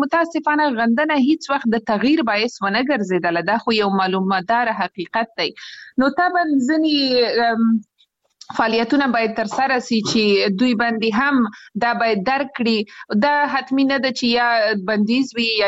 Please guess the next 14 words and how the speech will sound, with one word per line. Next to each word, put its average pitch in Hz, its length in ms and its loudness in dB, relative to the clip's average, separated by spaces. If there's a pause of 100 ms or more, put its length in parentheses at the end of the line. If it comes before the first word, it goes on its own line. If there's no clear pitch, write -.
یو 233 120 2 (120)
څه 240 140 0
وي 220 120 -2
یا 202 180 2
بل 285 140 0
څه 311 180 -2
وي، 294 160 2
خو 349 160 0 (480)
یا 262 160 2
د 226 160 0
ډایالوګ 226 460 2
د 233 140 0
لارې 226 280 0
یا 254 80 2